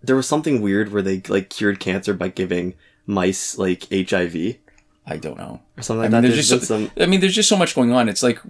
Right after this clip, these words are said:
Speaker 2: when anybody has some new, sort of new concept, this is why you have trouble with paradigm shifts, is because everybody wants to be the one that makes that shift and to present something. But there's so many thousands of ideas. Most of them are crap,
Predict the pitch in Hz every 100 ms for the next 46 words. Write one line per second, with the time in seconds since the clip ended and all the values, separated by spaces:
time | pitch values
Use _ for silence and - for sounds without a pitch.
0 | - 113 113 113 131 143 156 151 127 110
1 | 127 117 113 107 113 101 104 - 107 -
2 | 135 175 139 123 117 98 - 110 107 101
3 | - - - - _ - 123 117 107 98
4 | - 82 92 - 101 107 98 127 127 120
5 | 101 101 104 - - 127 135 147 160 -
6 | - 113 107 107 107 - 107 104 - -
7 | - _ _ 107 110 - - 151 - -
8 | - _ - - 196 214 - 123 - 160
9 | 202 - - _ _ _ - 120 117 110
10 | 104 160 156 135 139 127 131 135 117 107
11 | 98 123 95 98 117 202 - 170 113 117
12 | - - 110 - - - -